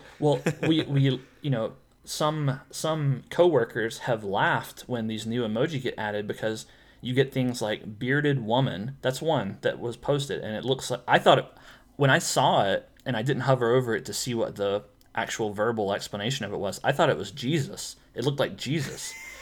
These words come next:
Speaker 1: And I was like, "Oh, wow,
Speaker 2: Okay.
Speaker 1: they made a Jesus emoji? That's a little, I wouldn't have expected that from Microsoft." And then, of course, I hovered over it and saw a bearded woman and was like, "Oh,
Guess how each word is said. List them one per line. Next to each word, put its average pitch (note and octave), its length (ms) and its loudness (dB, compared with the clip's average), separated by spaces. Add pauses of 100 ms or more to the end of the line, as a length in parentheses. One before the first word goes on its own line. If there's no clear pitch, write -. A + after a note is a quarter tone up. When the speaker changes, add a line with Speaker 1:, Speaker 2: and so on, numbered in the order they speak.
Speaker 1:
And C#3+ 100 4
I - 20 8
was C3+ 120 6
like, B2+ 160 6
"Oh, E3 120 8
wow, C3+ 220 8
Speaker 2:
Okay. B2 120 4
Speaker 1:
they A2 40 0
made B2+ 160 2
a G#2+ 80 2
Jesus C3 560 -4
emoji? G#3 400 0
That's C3+ 220 -2
a - 20 0
little, G#2+ 380 -4 (360)
I - 60 0
wouldn't F#3 220 4
have D3 80 6
expected C#3 500 -2
that F#2 260 -10
from A#2 560 -8
Microsoft." G2 440 -6
And D#3 120 2
then, D#3+ 120 4
of C3 180 2
course, B2+ 220 4
I A2+ 80 4
hovered A#2+ 280 2
over A2+ 240 2
it F2 40 0
and A2+ 100 -6
saw A2 180 2
a G#2+ 40 2
bearded G#2+ 400 -2
woman G#2 320 -2
and F2+ 100 -8
was G2 80 -8
like, - 160 -10
"Oh, C#3 1300 0